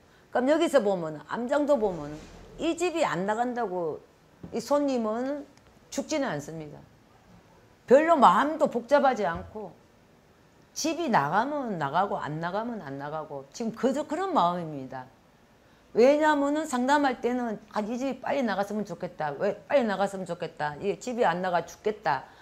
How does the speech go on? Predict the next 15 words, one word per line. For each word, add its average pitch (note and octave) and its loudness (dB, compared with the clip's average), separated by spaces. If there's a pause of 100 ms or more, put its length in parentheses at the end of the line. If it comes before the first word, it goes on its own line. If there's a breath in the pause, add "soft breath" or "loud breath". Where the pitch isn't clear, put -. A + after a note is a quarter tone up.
(280 loud breath)
이런 D4 6
말은 A3 4
수시로 A#3 0
하겠죠. E3+ 0
왜? F#3+ 4 (120)
돈 G3 -4
욕심 G3+ -6
때문에. C3+ -14 (960 soft breath)
더 C4 6
이상 C#4 2
가-, G#3 2
가격을 G#3+ 0
다운을 A#3 0
시키기 - -10
싫어서. F#3+ -10